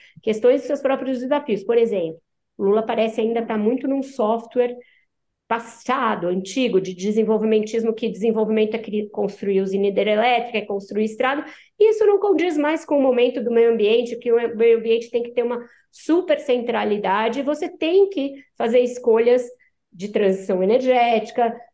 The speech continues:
de mais baixo carbono. Então, a Marina, que antes, nos governos petistas, perdia todas, ela não vai poder perder todas no novo governo, ela vai ter de ganhar.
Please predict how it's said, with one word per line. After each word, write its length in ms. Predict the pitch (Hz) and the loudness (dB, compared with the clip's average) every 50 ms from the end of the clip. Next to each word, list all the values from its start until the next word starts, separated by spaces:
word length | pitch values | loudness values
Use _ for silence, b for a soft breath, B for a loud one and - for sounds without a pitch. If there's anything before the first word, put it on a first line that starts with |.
| _ _ | _ _
de 260 | 196 180 202 254 247 | -12 -6 -4 -2 -2
mais 440 | 226 202 208 214 214 220 - 214 202 | -2 -2 -2 -2 0 0 0 -2 -2
baixo 340 | 185 202 185 185 185 - - | -2 -2 -4 -4 -6 -8 -6
carbono. 540 | - 226 220 196 214 233 240 240 233 226 226 | -4 -4 -2 0 2 2 4 4 4 4 4
Então, 240 | 233 233 269 294 | 2 2 2 2
a 60 | 302 294 | 2 2
Marina, 440 | 277 254 220 220 220 202 185 180 | 0 0 0 0 0 0 0 -2
que 200 | 180 - - 208 | -2 -2 -2 0
antes, 340 | 196 190 190 185 185 185 - _ _ _ _ _ _ _ _ _ _ _ _ _ _ - | 0 0 0 -2 -8 -14 -20 _ _ _ _ _ _ _ _ _ _ _ _ _ _ -6
nos 220 | 190 190 180 180 | -4 -4 -4 -4
governos 320 | 185 196 185 214 - - | -4 -4 -4 -4 -4 -4
petistas, 500 | - 208 196 - - 185 190 - 175 - | -6 -8 -6 -6 -6 -8 -6 -8 -12 -6
perdia 400 | - 214 196 170 165 175 214 190 | -6 -6 -6 -4 -4 -4 -4 -4
todas, 640 | - - - 214 165 156 285 165 160 160 165 160 - | -2 0 0 2 2 2 2 2 0 -2 -4 -4 -4
ela 160 | - 254 311 | -4 -2 0
não 100 | 370 392 | 0 0
vai 140 | 370 330 - | 0 0 -2
poder 220 | 339 277 254 277 | -2 -2 -2 -2
perder 420 | - - 285 269 247 269 302 302 - | 0 0 0 0 0 -4 -4 -4 0
todas 500 | 302 247 233 220 214 240 247 247 - - _ _ _ _ | 2 2 2 2 2 2 2 0 -2 -8 _ _ _ _
no 100 | - 294 | -2 0
novo 240 | 302 277 277 277 277 | 2 2 2 2 0
governo, 360 | 302 359 392 359 233 175 160 | -2 -2 -2 -2 -2 -2 -2
ela 100 | 156 156 | -4 -4
vai 140 | 156 170 170 | -6 -8 -8
ter 160 | 165 202 185 | -6 -8 -8
de 120 | 175 170 196 | -6 -6 -4
ganhar. 540 | 190 196 240 285 311 285 262 208 170 156 | 0 2 2 2 2 -2 -2 -4 -4 -6